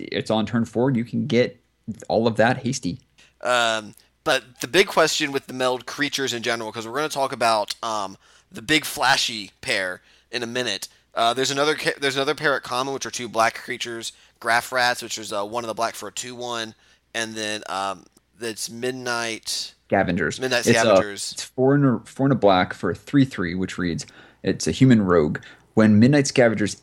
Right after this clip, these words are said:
Speaker 1: enters the battlefield, you may return target creature with converted mana cost three or less from your graveyard to your hand. What's
Speaker 2: And
Speaker 1: kinda
Speaker 2: then,
Speaker 1: nice is it
Speaker 2: yeah.
Speaker 1: brings back your grave, your Graph Rats if you got it, but it
Speaker 2: And the
Speaker 1: becomes Chittering Host.
Speaker 2: Well,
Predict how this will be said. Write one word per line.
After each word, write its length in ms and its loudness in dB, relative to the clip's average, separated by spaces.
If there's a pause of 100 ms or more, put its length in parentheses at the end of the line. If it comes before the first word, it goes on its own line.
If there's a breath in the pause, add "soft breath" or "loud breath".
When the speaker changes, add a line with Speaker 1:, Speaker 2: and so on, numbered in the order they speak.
Speaker 1:
enters 280 2
the 60 0
battlefield, 720 2
you 80 2
may 120 4
return 360 2
target 340 2
creature 360 0
with 140 -4
converted 360 2
mana 160 2
cost 400 -4
three 160 4
or 80 6
less 220 4
from 120 -4
your 60 -2
graveyard 440 4
to 120 -8
your 100 0
hand. 460 0 (280)
What's 180 0
Speaker 2:
And 80 -2
Speaker 1:
kinda 160 6
Speaker 2:
then, 180 -2
Speaker 1:
nice 140 -14
is 100 -4
it 220 6
Speaker 2:
yeah. 160 -2
Speaker 1:
brings 180 6
back 300 0
your 80 -4
grave, 260 2 (300)
your 160 -6
Graph 340 2
Rats 220 2
if 80 -10
you 60 -4
got 200 0
it, 60 -8 (100)
but 140 4
it 60 4
Speaker 2:
And 160 -4
the 60 -6
Speaker 1:
becomes 580 2 (340)
Chittering 380 0 (100)
Host. 380 -2 (180)
Speaker 2:
Well, 240 -4